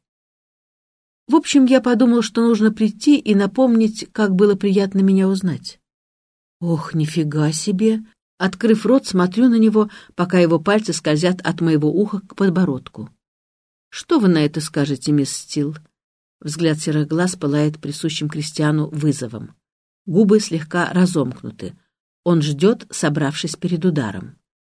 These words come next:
Я чувствую, как глубоко в животе нарастает желание, острое и горячее, растекающееся по всему телу.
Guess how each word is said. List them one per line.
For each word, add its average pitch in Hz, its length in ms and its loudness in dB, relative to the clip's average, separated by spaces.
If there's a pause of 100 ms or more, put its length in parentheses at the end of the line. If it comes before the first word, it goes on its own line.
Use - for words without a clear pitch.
(540)
Я 156 160 -2
чувствую, 160 480 -2
как 151 200 -4
глубоко 160 500 0
в 175 60 -2
животе 156 400 -2
нарастает 156 560 -2
желание, 123 640 -4 (300)
острое 185 480 0
и 175 160 -2
горячее, 151 720 0 (220)
растекающееся 175 920 -2
по 151 120 -4
всему 156 320 -2
телу. 120 500 -6